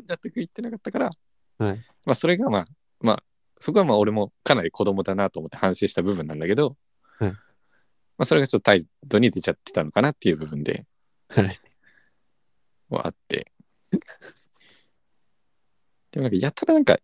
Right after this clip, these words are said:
Speaker 1: いじってきたんだよね。
Speaker 2: その、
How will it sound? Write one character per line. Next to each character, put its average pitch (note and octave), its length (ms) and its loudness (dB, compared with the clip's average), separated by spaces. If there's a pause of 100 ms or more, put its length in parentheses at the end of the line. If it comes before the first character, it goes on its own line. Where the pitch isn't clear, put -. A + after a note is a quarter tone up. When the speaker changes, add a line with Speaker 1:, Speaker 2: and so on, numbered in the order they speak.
(180)
Speaker 1:
い D#3 140 6
じ B3+ 100 8
っ D#4+ 40 8
て - 120 4
き - 60 4
た F#2+ 100 6
ん D#2+ 40 2
だ D#2 80 0
よ D#2+ 60 2
ね。 D#3+ 180 2 (1300)
Speaker 2:
そ - 200 4
の、 G2 260 4